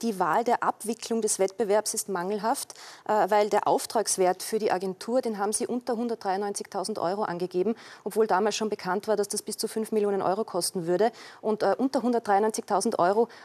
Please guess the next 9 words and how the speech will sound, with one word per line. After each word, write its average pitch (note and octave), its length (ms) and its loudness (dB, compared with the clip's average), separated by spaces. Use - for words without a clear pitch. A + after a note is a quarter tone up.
braucht F3+ 260 2
man A3 120 0
dann G#3 120 2
keine, G#3 520 2
für G#3+ 140 -2
eine G#3 120 2
Ausschreibung G3+ 340 0
keine G3+ 200 -2
Bekanntgabe. F3+ 680 -4